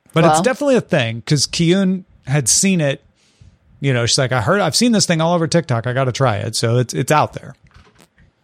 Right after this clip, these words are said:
Speaker 2: This is amazing. I do not want to try this.
Speaker 1: Yes, you do.
Speaker 2: <laughs> Maybe a little.
Speaker 1: Yeah. And the,
Speaker 2: Maybe.
Speaker 1: and there's
Speaker 2: I wanna try, like, one bite of it. I wanna
Speaker 1: here's
Speaker 2: split
Speaker 1: the
Speaker 2: it with nine
Speaker 1: trick.
Speaker 2: people.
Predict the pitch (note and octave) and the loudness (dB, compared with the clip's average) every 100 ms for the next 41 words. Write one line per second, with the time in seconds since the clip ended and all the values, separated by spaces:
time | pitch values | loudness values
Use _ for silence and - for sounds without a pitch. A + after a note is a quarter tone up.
0 | _ _ D3 - C3+ - C3+ B2+ C#3 C#3+ | _ _ -8 -8 -10 -10 -10 -10 -10 -12
1 | - _ _ - - D3+ C#3 C#3+ C#3 C3 | -14 _ _ -20 -10 -8 -4 -2 -2 -2
2 | B2 C3 C3+ D3+ B2+ B2 A#2+ - - _ | -4 -8 -8 -8 -8 -8 -10 -14 -18 _
3 | _ _ _ _ _ - - - A2 A2 | _ _ _ _ _ -8 -4 0 0 -2
4 | A#2 A2+ - - G#4 F4+ - _ - - | -4 -8 -14 0 2 2 0 _ -20 -20
5 | - - - - - - C3 - - - | -20 -20 -16 -14 -8 -4 -2 -4 -6 -6
6 | - D3+ - - - A#2 G#2+ - D#3 D#3 | -4 -2 -2 -2 -2 -2 -2 0 2 4
7 | D3 G3 C3+ B2+ - - A3 B3 B3 B3 | 2 2 2 2 2 0 0 2 2 2
8 | A3 F#3 F#3+ F#3 D#3 F3+ G3+ A3+ G3+ F#3 | 0 0 0 0 0 0 0 -2 0 2
9 | D3 F3 - - D3+ D#3 D#3 F3+ F3 G3+ | 2 2 0 2 2 0 -2 -4 -2 -2